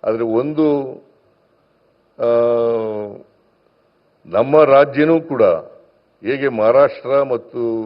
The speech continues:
ಗುಜರಾತ್ ರಾಜ್ಯಗಳಿಗೆ ಹೆಚ್ಚು ಒತ್ತು ಕೊಡ್ತೀರಿ, ಹಾಗೇನೆ ಕರ್ನಾಟಕಕ್ಕೂ ಒತ್ತು ಕೊಡಬೇಕು ಅಂತಕ್ಕಂಥ ಮನವಿಯನ್ನ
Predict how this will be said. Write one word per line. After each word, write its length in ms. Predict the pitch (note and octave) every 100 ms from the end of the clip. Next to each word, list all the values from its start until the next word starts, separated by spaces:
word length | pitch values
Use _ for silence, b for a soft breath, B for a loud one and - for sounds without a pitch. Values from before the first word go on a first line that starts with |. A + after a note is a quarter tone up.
| - - _
ಗುಜರಾತ್ 460 | F#2 G2+ B2 C#3 -
ರಾಜ್ಯಗಳಿಗೆ 720 | B2 A2+ A#2 A2 G#2+ G#2 G2 - b b b -
ಹೆಚ್ಚು 300 | - - C3
ಒತ್ತು 300 | A#2 A2+ -
ಕೊಡ್ತೀರಿ, 640 | E3+ D#3+ - C3 A2 A2
ಹಾಗೇನೆ 580 | A2 - G2 A#2 A2 A2
ಕರ್ನಾಟಕಕ್ಕೂ 840 | - F#2+ G#2+ A2 F#2 G#2+ - F#2+
ಒತ್ತು 180 | F#2 -
ಕೊಡಬೇಕು 840 | - F2 F#2 A#2 B2+ D3 D#3+ D3+ - B B -
ಅಂತಕ್ಕಂಥ 480 | A#2 A2 - A2 G2
ಮನವಿಯನ್ನ 580 | G2 G2 A2+ A2 G#2